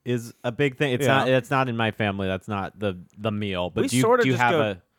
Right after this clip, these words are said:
Speaker 2: Thanksgiving round two.
Speaker 1: We do too, which
Speaker 2: Yeah.
Speaker 1: I have to be honest, I,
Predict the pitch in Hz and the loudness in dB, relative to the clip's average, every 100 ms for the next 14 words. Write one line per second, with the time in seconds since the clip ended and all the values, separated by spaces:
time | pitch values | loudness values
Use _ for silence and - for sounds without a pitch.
0 | _ - 147 - 156 135 117 104 - 131 | _ -6 -6 -4 -4 -4 -4 -6 -6 -6
1 | 107 78 - _ _ - 220 302 359 - | -6 -8 -14 _ _ 0 2 2 -2 2
2 | 175 151 117 117 104 78 - 160 254 285 | 4 6 4 2 0 -2 -2 2 2 0
3 | - 233 170 123 135 135 - - - _ | -4 -4 -2 -2 -2 -4 -8 -20 -20 _
4 | _ _ - 131 139 156 160 156 160 | _ _ 0 4 6 4 2 0 -2